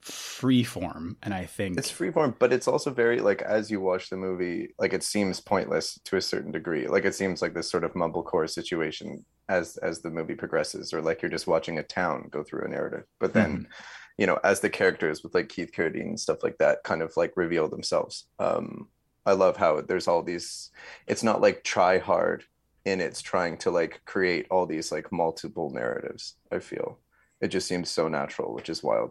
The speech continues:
Speaker 2: to do.
Speaker 1: Right.
Speaker 2: Um, yeah.
Speaker 1: And having a cast of, like, twenty-four principal characters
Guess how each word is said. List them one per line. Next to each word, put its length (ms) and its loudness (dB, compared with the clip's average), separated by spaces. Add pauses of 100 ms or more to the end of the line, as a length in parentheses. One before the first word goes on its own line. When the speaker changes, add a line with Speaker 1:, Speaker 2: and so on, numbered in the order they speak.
(140)
Speaker 2:
to 140 -8
do. 260 -10 (680)
Speaker 1:
Right. 220 0
Speaker 2:
Um, 320 -10 (720)
yeah. 220 -4 (400)
Speaker 1:
And 220 -2 (140)
having 300 2
a 80 -8
cast 320 -4
of, 140 -20
like, 320 -10
twenty-four 580 -2
principal 400 -6
characters 760 -4